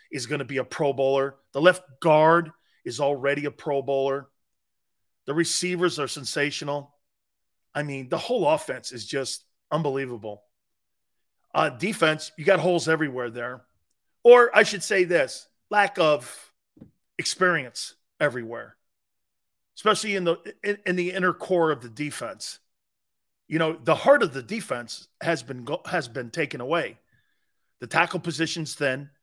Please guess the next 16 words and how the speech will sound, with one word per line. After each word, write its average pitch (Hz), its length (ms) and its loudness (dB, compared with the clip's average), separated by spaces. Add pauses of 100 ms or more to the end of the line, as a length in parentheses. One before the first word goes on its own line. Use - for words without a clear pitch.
(300)
the 123 60 -8
linebackers 147 640 0
are 127 60 -6
thin, 127 360 -8 (240)
and 151 100 -6
the 160 40 -2
safety 185 320 -2
position's 127 560 -10
new. 113 260 -10 (640)
And 135 100 -8
just 170 160 -10
because 208 280 2
you 175 80 -2
draft 165 300 2
these 131 180 -8
guys, 123 360 -6